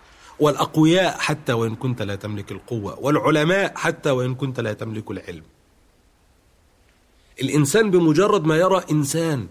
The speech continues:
حتى وإن كان أغنى أغنياء الدنيا،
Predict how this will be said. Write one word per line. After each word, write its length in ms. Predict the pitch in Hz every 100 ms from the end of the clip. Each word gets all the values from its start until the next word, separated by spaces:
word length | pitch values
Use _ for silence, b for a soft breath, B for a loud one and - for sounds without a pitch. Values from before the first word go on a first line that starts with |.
| -
حتى 440 | - 170 - 170
وإن 260 | 160 151 143
كان 420 | 165 175 170 147 - b b b
أغنى 340 | 185 196 165 156
أغنياء 540 | 147 127 135 147 151
الدنيا، 500 | 143 127 127 107 104